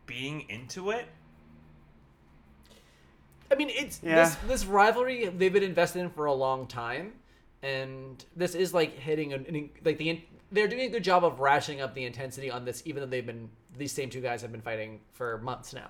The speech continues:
Speaker 3: Well, this is, this is kind, this storyline, this, like, the, the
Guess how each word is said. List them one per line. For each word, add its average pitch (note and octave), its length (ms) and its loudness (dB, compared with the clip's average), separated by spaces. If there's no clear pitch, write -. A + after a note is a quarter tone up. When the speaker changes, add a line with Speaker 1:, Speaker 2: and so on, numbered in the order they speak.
Speaker 3:
Well, C4+ 120 2
this D4+ 240 2
is, C#4+ 240 0
this A#3 260 -6
is G#3+ 120 -8
kind, G3 300 2
this F#3 240 0
storyline, A2+ 1000 0
this, B2+ 160 -8
like, A#2+ 240 -4
the, B2+ 340 -4
the A2+ 440 -6